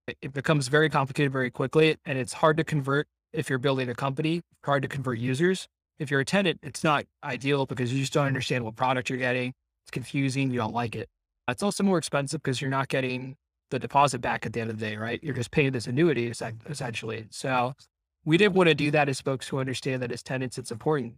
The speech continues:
When folks move, they actually roll their deposit forward. You know, it's cash that helps them in certain ways, right? They can use that money if they get it back out of a deposit for a major purchase, et cetera.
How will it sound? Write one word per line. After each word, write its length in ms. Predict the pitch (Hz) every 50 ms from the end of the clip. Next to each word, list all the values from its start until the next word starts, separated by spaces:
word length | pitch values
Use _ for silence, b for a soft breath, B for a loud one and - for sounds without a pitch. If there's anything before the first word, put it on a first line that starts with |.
| _ _
When 140 | - - 127
folks 280 | - 165 151 - - -
move, 240 | 151 175 202 185
they 100 | 143 147
actually 300 | 135 135 131 - - 147
roll 220 | 123 113 127 131 135
their 140 | 135 135 135
deposit 420 | 127 120 135 135 139 131 123 107
forward. 380 | - 135 143 143 123 113 113 113
You 80 | 117
know, 100 | 120 127
it's 140 | 127 - -
cash 320 | - 127 131 - 120 -
that 100 | - -
helps 240 | 117 123 127 - -
them 200 | - 139 123 120
in 80 | 117 117
certain 280 | - - - - 117
ways, 300 | 117 117 110 110 110 -
right? 200 | 120 120 123 120
They 120 | 123 127 127
can 160 | - 131 131
use 140 | 131 127 123
that 140 | 147 131 131
money 200 | 135 135 135 131
if 80 | -
they 100 | - 139
get 140 | 127 127 127
it 80 | 117 -
back 260 | 123 131 123 117 -
out 100 | 131 127
of 120 | 127 120
a 60 | 123 117
deposit 400 | 117 - 127 117 120 - - -
for 100 | - 127
a 60 | 120
major 240 | 117 113 110 110 110
purchase, 460 | - 135 135 131 131 131 120 - -
et 100 | 151 -
cetera. 380 | 147 143 139 - 120 117 131